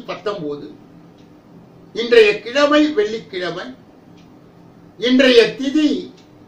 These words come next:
தேய்பிறை நவமி. இன்றைய நட்சத்திரம் பூராடம் பன்னிரண்டு பத்து வரை,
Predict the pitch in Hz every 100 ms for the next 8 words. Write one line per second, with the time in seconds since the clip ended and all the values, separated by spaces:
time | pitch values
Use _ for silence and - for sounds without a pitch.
0 | _ - - 277 311 285 240 226 240 247
1 | - 151 160 165 170 220 262 - - _
2 | - _ _ - - 214 254 277 262 226
3 | 208 - 330 330 285 254 262 - - -
4 | - - 254 302 320 269 - - - _
5 | - _ - 208 262 277 226 220 170 185
6 | 185 220 160 147